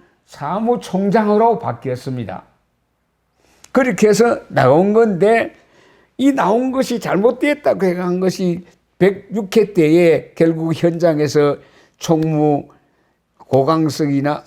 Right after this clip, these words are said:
저, 고영기나 이, 이 총-, 이 사-, 총-, 사무총장이 싸움을 하고 다투었는데 해결이 안 됐습니다, 이거. 해결이 안 됐는데 해결은 어디서부터 봐야 되냐면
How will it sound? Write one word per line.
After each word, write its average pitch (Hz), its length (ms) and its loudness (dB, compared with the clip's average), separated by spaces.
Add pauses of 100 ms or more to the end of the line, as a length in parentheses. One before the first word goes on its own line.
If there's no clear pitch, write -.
(140)
저, 135 360 2
고영기나 151 840 0 (460)
이, 170 520 -2
이 165 640 -2
총-, 175 360 0
이 156 260 2
사-, 156 300 -6 (140)
총-, - 260 -6 (100)
사무총장이 151 1040 -2 (240)
싸움을 160 640 -2
하고 165 240 0
다투었는데 156 840 -4
해결이 208 460 -2
안 113 180 -14
됐습니다, 123 540 -12
이거. 120 480 -10 (800)
해결이 233 280 2
안 190 140 0
됐는데 202 380 2
해결은 247 540 -2 (280)
어디서부터 220 720 0
봐야 220 360 0
되냐면 175 520 -2